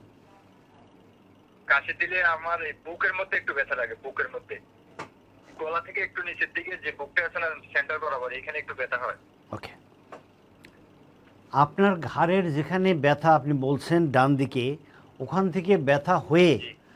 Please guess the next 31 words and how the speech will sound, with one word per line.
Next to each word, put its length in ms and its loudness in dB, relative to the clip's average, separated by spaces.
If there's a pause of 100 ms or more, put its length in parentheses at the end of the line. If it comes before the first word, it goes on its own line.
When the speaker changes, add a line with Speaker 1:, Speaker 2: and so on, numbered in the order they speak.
(440)
Speaker 2:
আপনার 380 2
এরকম 300 0
হাতের 400 6
মধ্যে 280 6
কি 140 4
ব্যথা 320 8
আসে? 480 2 (1600)
Speaker 1:
না, 120 0
হাতের 380 0
মধ্যে 260 -2
আসে 220 0
না। 100 0
Speaker 2:
আসে 200 2
না। 60 -18 (120)
Speaker 1:
যা 100 -2
এই 280 -6 (240)
খালি 280 -4
আপনার 220 -2
এই 60 -2
যে 120 0
ঘাড়ের 300 8
মধ্যে 160 8
Speaker 2:
আবুধাবি 220 8
Speaker 1:
থাকে। 140 4
Speaker 2:
থেকে, 400 4
আবুধাবি 680 2
থেকে 400 0
সাইফুল 460 0
ইসলাম, 360 -2
আপনি 280 -2
আ-, 140 -2